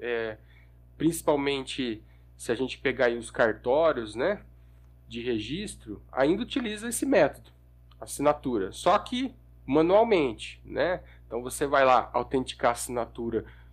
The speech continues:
de um documento que você precisa, né? Eles pedem pra você assinar ali presencialmente. Existem dois tipos, né? Por semelhança, assinatura por semelhança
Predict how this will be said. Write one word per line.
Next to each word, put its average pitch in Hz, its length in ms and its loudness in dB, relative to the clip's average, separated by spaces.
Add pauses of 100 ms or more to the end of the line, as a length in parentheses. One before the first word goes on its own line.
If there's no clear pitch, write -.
(420)
de 110 80 -8
um 117 80 -4
documento 120 500 -2
que - 80 -18
você 117 220 -8
precisa, 240 800 -6 (220)
né? 160 220 -4
Eles 160 180 -8
pedem 131 280 0
pra 131 140 -6
você 131 280 -6
assinar 123 420 0
ali 117 280 -6 (640)
presencialmente. 151 1080 2
Existem 123 360 -2
dois 190 240 4
tipos, 160 320 -6
né? 156 100 4
Por 143 160 -6
semelhança, 160 600 2
assinatura 135 420 -2
por 143 140 -6
semelhança 165 800 0